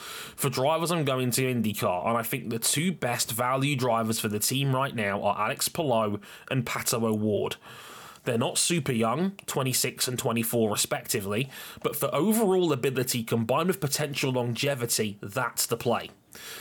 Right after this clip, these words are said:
Alex Palou is the best driver in the series right now, and no ovals being his only weakness, short ovals,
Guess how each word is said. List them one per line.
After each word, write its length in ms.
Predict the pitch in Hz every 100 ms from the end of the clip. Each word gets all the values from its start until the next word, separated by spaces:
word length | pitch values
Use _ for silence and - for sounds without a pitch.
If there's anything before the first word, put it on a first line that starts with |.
| -
Alex 320 | 139 165 196 -
Palou 340 | 208 170 151
is 80 | 139
the 100 | 120
best 360 | 113 127 135
driver 360 | - 147 147 143
in 120 | 147
the 40 | 147
series 480 | - 117 104 104
right 240 | 107 104 98
now, 260 | 101 101 -
and 240 | 104 98
no 240 | 117 170
ovals 480 | 131 139 120 123 113
being 260 | 101 117 113
his 180 | 113 -
only 340 | - 151 175 139
weakness, 600 | 120 165 120 113 - - _ _
short 340 | - 147 175 123
ovals, 460 | 107 101 101 101